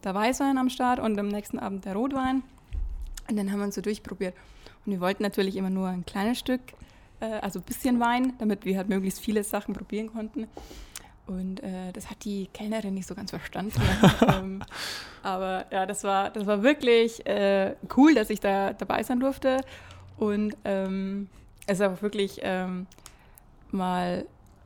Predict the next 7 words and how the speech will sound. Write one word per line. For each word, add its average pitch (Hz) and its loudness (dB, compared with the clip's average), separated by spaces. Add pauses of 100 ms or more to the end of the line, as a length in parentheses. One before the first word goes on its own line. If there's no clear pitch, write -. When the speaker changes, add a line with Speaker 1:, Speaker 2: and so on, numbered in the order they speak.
(340)
Speaker 1:
auch 190 -2
eine 185 0
Chance, 208 2
den, 190 0
den 190 -2
Geschäftsführer 185 2
anders 190 -2